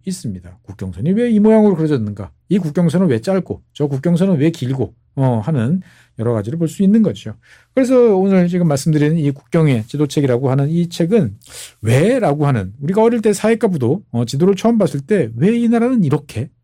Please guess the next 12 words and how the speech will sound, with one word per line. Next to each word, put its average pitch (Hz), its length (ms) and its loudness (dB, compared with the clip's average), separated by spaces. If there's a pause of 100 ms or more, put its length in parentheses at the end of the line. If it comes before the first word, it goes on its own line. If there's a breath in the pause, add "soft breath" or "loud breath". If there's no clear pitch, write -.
(140)
라고 160 240 0
하는 208 280 2
그 180 180 -2
왜에 170 400 2
대한 226 280 2
가장 160 320 -2
원초적인 220 520 0
답을 156 260 0
줄 160 160 -4
수 160 140 -8
있는 160 100 0
책이다 147 440 -2